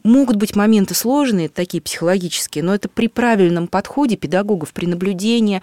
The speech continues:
это всё нивелируется. И, в принципе, в Норвегии, вот ка-, она мне это рассказала, я удивилась, потому что мне казалось,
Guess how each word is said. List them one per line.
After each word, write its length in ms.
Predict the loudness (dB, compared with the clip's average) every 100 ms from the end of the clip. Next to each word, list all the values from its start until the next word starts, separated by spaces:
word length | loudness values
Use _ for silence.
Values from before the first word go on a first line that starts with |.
| -8 -12 -10
это 180 | -8
всё 400 | -6 0 2 2 -2
нивелируется. 840 | -10 0 2 2 2 2 0 -4 -6
И, 20 |
в 20 |
принципе, 360 | 0 0 0 0
в 80 | 2
Норвегии, 480 | 2 2 2 0 -2
вот 140 | -8
ка-, 140 | -8 -8 -2
она 160 | 2
мне 140 | 4 2
это 120 | 0
рассказала, 380 | -2 -4 -2 0
я 200 | 0 -2
удивилась, 480 | -2 0 0 -2 -4
потому 240 | -4 -4
что 160 | -2 -4
мне 80 |
казалось, 420 | -2 -2 0 0